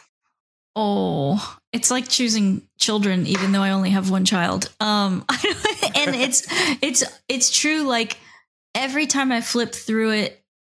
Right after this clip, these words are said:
depending on my day or what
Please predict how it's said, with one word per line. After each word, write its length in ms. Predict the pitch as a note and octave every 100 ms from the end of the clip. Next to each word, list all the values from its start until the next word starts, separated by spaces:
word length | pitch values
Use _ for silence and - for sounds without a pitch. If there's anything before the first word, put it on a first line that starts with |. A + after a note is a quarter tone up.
| _ _ -
depending 520 | G3 A#3 A#3 A#3 G#3+
on 200 | G3+ F#3+
my 100 | F3+
day 640 | F#3 G3+ G3+ G3+ G3+ G3
or 360 | - F3+ F#3 F3
what 420 | F#3+ G3 F3+